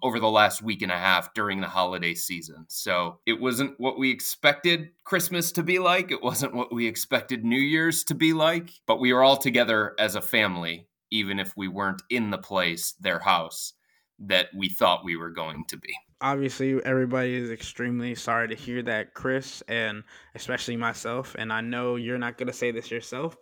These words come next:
Speaker 2: so I'm gonna plug it. Chris's family does have a GoFundMe link on Chris's Twitter that will allow you to donate if you feel so obliged to donate to Chris's family at, in their time of need.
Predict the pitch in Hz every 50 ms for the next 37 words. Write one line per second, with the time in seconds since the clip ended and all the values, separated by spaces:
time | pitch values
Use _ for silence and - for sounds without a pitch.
0 | _ 123 - 117 110 110 113 113 113 117 113 110 - - 123 120 117 113 120 127
1 | - - _ _ - - - 147 143 143 - - 147 143 131 - - - 131 135
2 | 135 135 135 139 143 151 151 139 123 123 123 127 120 - - 151 127 123 123 120
3 | 120 123 120 - - 139 147 135 120 147 143 143 139 - 156 151 156 156 151 147
4 | 139 135 131 127 120 120 113 - _ _ _ _ - 131 135 131 131 127 127 -
5 | - 151 143 - 156 143 - - - 156 151 139 139 143 147 151 - _ _ 117
6 | 123 120 120 120 117 - - _ - 90 123 123 123 123 123 117 101 117 117 120
7 | 123 123 120 123 123 123 127 127 127 127 123 - 135 123 120 120 117 117 113 123
8 | 123 127 127 135 139 139 104 120 113 117 113 110 - - 123 123 123 120 - -
9 | 135 127 127 127 - - 123 113 120 120 120 120 120 127 131 135 123 - - -
10 | - _ _ - - 127 123 120 117 110 - - 123 123 123 131 135 127 107 -
11 | - 143 131 131 123 - - 127 120 - 127 - - - 120 123 123 127 135 143
12 | 147 151 113 107 117 117 - - 120 120 117 117 120 - - 120 117 113 110 113
13 | 113 113 117 120 123 135 143